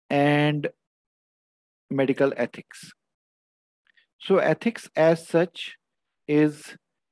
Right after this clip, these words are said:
the standard of behavior that tells us how human beings ought to act in many situations in which they find self, find themselves. They could be as friends,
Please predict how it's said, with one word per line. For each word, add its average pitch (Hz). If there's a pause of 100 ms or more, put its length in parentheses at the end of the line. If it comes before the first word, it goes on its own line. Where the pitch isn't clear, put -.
(180)
the 147
standard 151
of 151
behavior 127 (640)
that 143 (100)
tells 156
us 175 (380)
how 165
human 147
beings 147 (140)
ought 139
to 135
act 143
in 135
many 127
situations 131
in 120
which 123
they 123
find 113
self, 139 (200)
find 127
themselves. 127 (340)
They 131
could 120
be 123
as 117
friends, 156